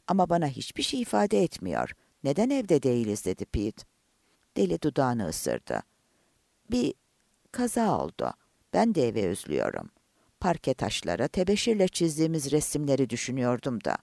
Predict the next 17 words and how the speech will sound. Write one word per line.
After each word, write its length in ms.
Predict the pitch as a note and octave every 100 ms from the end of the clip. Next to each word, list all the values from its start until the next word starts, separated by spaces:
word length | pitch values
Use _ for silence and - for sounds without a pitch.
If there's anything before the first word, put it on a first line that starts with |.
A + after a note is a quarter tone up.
| _ _ _ _ _ -
Seninkiler 600 | - C#4 C#4 C#4+ B3+ G#3+
harika 400 | F#3+ E3+ - E3
olurdu. 520 | A#2 F2+ D#2 C#2+ G#1 - _ _ _
Her 280 | - C4 G3
birine 320 | C3+ B2 D#3+
farklı 420 | F#3+ D#3+ E3 - G#3+
bir 80 |
hayvan 380 | G3 F#3+ F#3 F#3
çizerdin. 680 | E3 G#2 E2+ C#2+ D2+ B1+ A#1 _
Hatırlıyor 540 | - B2+ G#2 A2 D3+ A3
musun?" 420 | B2+ - E2+ - _ _ _ _ _ _ _ _ _ _ _ _ _ -
"Evet, 360 | A3 G#3+ D#3+ - - _ -
domuzlar, 560 | F#3+ F#3+ E3+ D#3 C#3+
kediler 500 | - G3 F#3 F3 E3
falan." 380 | - C#3+ C#3+ A#2
dedi 220 | F2 F2
Pete. 380 | - G2+ B1 -